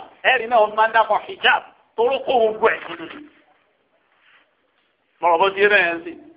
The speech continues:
gbogbo ẹ̀ ló kó sínú. Hijab kó gbogbo ẹ̀ yẹn yẹn sínú. Kọ́pìlẹ̀ hijab, òun mọ̀ bí kọ́lọ̀ ẹ̀ ṣe rí. Ṣùgbọ́n ìgbà tó wọ hijab náà bá, á, ẹwà yìí wá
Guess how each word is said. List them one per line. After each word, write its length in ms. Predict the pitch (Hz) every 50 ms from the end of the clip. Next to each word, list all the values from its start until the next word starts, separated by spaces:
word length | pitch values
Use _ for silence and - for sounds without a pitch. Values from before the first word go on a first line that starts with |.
| _ _ _
gbogbo 300 | _ 202 208 202 202 208
ẹ̀ 100 | 185 165
ló 80 | 165 185
kó 120 | - 202 208
sínú. 240 | 202 202 202 196 190 190 - - - - _ _
Hijab 480 | - - - - 175 - - 240 233 240 240 -
kó 180 | - - - -
gbogbo 500 | 190 - 349 330 - - - - - 208
ẹ̀ 120 | - -
yẹn 160 | - 147 156
yẹn 140 | 156 156 156
sínú. 220 | - 151 139 - - - - - - _ _ _ _ _ _ _ _ _ _ _ _ _ _ _ _ _ _ _ _ _ _ _
Kọ́pìlẹ̀ 360 | _ - 208 - 208 190 160 -
hijab, 420 | - - 143 - - - 151 139 - - - - _ _ _
òun 240 | - 127 131 151 160
mọ̀ 140 | 165 165 139
bí 120 | 139 135 135
kọ́lọ̀ 340 | - - 147 143 139 131
ẹ̀ 120 | 117 107 104
ṣe 100 | 107 113
rí. 140 | 113 113 110 - _ _ _ _ _ _ _ _ _ _ _ _ _
Ṣùgbọ́n 440 | _ _ 110 110 117 139 147 147 147 147 147 - _ _ _ _ _ _
ìgbà 260 | 113 113 113 113 113 113
tó 140 | - 131 131
wọ 180 | 131 127 123 120 120
hijab 500 | - 117 117 110 101 117 127 131 127 120 110 110 110
náà 260 | 107 107 123 123 120 113
bá, 180 | 110 113 117 117 117 117 113 107 104 _ _ _ _ _ _ _ _ _ _ _ _ _ _
á, 140 | 139 143 151 135 123
ẹwà 280 | - 117 113 110 110 107
yìí 140 | 107 110 117
wá 120 | 117 120